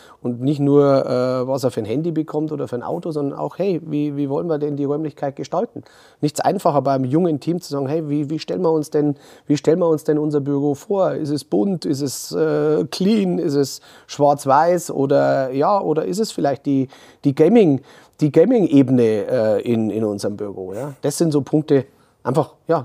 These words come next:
den Mitarbeiter mit einbinden. Das ist eigentlich eines der Schlüsselbegriffe überhaupt. Auch,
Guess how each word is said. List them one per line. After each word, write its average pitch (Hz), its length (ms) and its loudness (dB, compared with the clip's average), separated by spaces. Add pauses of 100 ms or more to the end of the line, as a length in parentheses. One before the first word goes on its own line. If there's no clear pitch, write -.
den 127 80 0
Mitarbeiter 139 440 2
mit 131 140 -4
einbinden. 117 480 -6
Das 113 120 -14
ist 113 100 -14
eigentlich 113 260 -12
eines 117 340 -10
der 110 180 -4
Schlüsselbegriffe 131 920 2
überhaupt. 120 560 -2 (100)
Auch, 123 220 -2